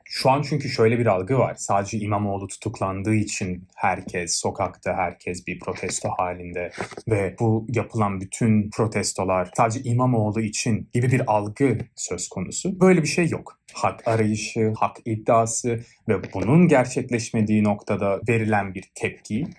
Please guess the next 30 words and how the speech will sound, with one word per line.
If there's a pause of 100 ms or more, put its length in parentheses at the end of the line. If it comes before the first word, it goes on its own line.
(120)
düzgün
analiz
etmek
gerekiyor. (100)
Şimdi
basit
bir
örnekle
başlayacağım.
Kardeşi
olanlar
kardeşini,
arkadaşı
olanlar
arkadaşını
düşünebilir. (300)
Yapılan
bir
haksızlık (100)
şu
bu
durumunda
bir
gönül
koyarsınız,
bir
tepki
verirsiniz
ve
bu